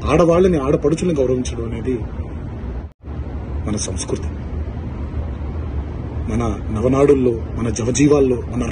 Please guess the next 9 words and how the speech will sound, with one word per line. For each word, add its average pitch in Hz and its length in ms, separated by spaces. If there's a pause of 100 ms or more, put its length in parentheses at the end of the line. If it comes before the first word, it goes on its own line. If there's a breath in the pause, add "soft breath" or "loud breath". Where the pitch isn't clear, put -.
రక్తంలో 170 500
ఇమిడిపోయినటువంటి 120 800
ఒక 104 160
సాంప్రదాయం. - 600 (1300)
మన 123 100
సాంప్రదాయాల్ని 135 840 (440)
రాబోయే 139 400
తరానికి 143 520 (460)
జాగ్రత్తగా, 156 720